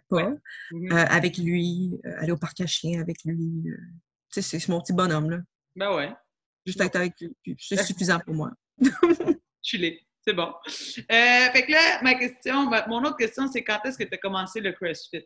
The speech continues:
Speaker 2: Fait que est-ce que t'as commencé au D K, toi ?
Speaker 1: Oui, j'ai commencé, euh, mon, le
Speaker 2: Ok.
Speaker 1: CrossFit en deux mille dix-huit.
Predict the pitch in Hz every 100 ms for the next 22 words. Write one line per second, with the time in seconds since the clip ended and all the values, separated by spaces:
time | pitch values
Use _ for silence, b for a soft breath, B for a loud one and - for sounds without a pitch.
0 | _ 185 175 190 - 294 220 196 196 240
1 | 185 165 247 339 330 359 - _ _ _
2 | - 190 196 - 180 175 190 185 175 202
3 | 196 - 170 165 175 - 185 170 190 220
4 | - 180 165 185 180 165 156 165 -